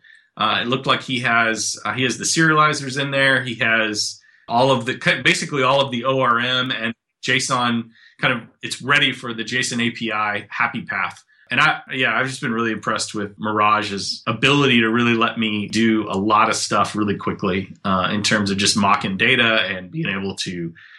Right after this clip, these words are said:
build my front end and then, you know, and then getting to have conversations. We used Mirage to help me have conversations with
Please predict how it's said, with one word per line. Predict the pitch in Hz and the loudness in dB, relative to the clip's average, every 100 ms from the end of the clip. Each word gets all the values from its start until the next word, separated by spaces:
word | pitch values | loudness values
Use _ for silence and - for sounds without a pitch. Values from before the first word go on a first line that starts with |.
| - - | -20 -4
build | 123 113 | -2 0
my | 98 | -2
front | - 120 113 | 0 0 2
end | 107 104 98 | 0 -2 -4
and | - 98 101 | -4 -4 -2
then, | 98 98 98 - | -2 -2 -2 0
you | 151 | 0
know, | 123 | 2
and | 139 | 2
then | 147 151 | 2 2
getting | 147 151 | -2 -2
to | 143 | -2
have | 147 139 | 0 -2
conversations. | - 135 123 - 113 117 107 110 | 0 -2 -2 -4 -4 -4 -8 -4
We | 117 | 0
used | 120 120 - - | 2 2 -2 -6
Mirage | 107 113 117 117 - | 2 4 6 4 -2
to | 110 | -4
help | 127 117 | -4 -2
me | 110 | -2
have | 110 | -4
conversations | - 117 107 - 110 113 104 | -2 -2 -2 -2 -2 -2 -6
with | 104 101 - | -4 -4 -6